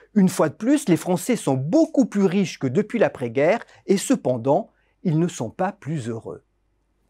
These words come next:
Comment l'expliquer ? La première réponse, le paradoxe d'Easterlin. Il s'énonce ainsi. Au-delà d'un certain seuil, la poursuite de la hausse du revenu ne se traduit pas nécessairement par une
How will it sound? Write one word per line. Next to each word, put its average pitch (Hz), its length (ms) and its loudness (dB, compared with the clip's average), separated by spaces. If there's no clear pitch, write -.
Comment 165 240 2
l'expliquer ? 160 720 -2
La - 240 0
première 262 300 2
réponse, 214 540 0
le 139 140 4
paradoxe 160 680 0
d'Easterlin. 120 680 -2
Il 208 100 4
s'énonce 240 420 2
ainsi. 135 480 -4
Au-delà 196 440 2
d'un 139 160 2
certain 131 420 -2
seuil, 185 460 0
la 151 140 2
poursuite 277 500 0
de 139 100 2
la 131 240 2
hausse - 260 2
du 127 140 -2
revenu 180 540 2
ne 233 100 2
se - 140 -2
traduit 196 420 0
pas 277 240 2
nécessairement 185 880 0
par 160 180 0
une 147 160 2